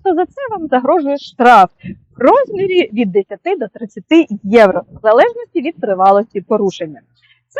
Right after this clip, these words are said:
в нас зазначено в параграфі тринадцятому правил дорожнього руху, яке регулює ви-, використання паркового диска в зонах з обмеженим, е, часом паркування, де потрібно вказати час прибуття на цьому диску і покласти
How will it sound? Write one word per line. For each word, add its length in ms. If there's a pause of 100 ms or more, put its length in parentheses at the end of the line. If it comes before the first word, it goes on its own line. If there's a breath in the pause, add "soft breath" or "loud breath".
в 40
нас 300
зазначено 720
в 420
параграфі 500
тринадцятому 760
правил 380
дорожнього 460 (100)
руху, 480 (320)
яке 320
регулює 600 (280)
ви-, 220 (120)
використання 760
паркового 580
диска 440
в 100
зонах 400
з 20
обмеженим, 720 (120)
е, 140
часом 480
паркування, 840 (260)
де 160
потрібно 440
вказати 480
час 480 (100)
прибуття 540 (360)
на 140
цьому 400
диску 420
і 60
покласти 460